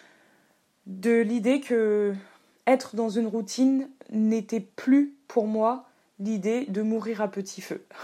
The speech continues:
<laughs> Voilà, je crois que je commence à accepter ça. Et je commence à comprendre que finalement, euh, dans l'idée de créer,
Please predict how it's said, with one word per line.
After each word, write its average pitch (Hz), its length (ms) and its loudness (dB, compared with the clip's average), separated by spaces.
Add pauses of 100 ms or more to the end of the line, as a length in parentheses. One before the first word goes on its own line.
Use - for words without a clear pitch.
<laughs> 247 320 4
Voilà, 190 360 -2
je 180 160 -14
crois 208 260 0
que 202 140 -6
je 196 100 -8
commence 202 360 -4
à - 20 2
accepter 180 420 -6
ça. - 220 -12 (1300)
Et 220 100 4
je 208 80 -2
commence 311 320 2
à 277 60 2
comprendre 285 500 0
que 240 140 -4
finalement, 254 720 0 (340)
euh, 196 580 -2
dans 196 240 -2
l'idée 226 340 0
de 220 100 0
créer, 190 460 -4